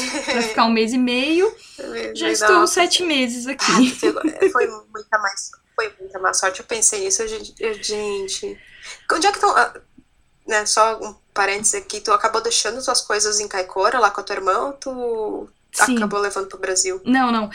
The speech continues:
Speaker 1: Eu, como
Speaker 2: Ah.
Speaker 1: eu vim no verão, né, eu vim pro carnaval, então eu vim em fevereiro, março. E eu,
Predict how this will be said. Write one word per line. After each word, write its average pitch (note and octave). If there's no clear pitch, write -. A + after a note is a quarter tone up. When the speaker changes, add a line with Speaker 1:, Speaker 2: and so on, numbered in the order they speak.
Speaker 1:
Eu, A3+
como D#4
Speaker 2:
Ah. F#4
Speaker 1:
eu D#4+
vim C#4+
no B3+
verão, G#3+
né, B3+
eu A3
vim B3+
pro C4
carnaval, B3+
então F#3+
eu G#3+
vim A#3
em A3+
fevereiro, A#3
março. A#3+
E G3
eu, A3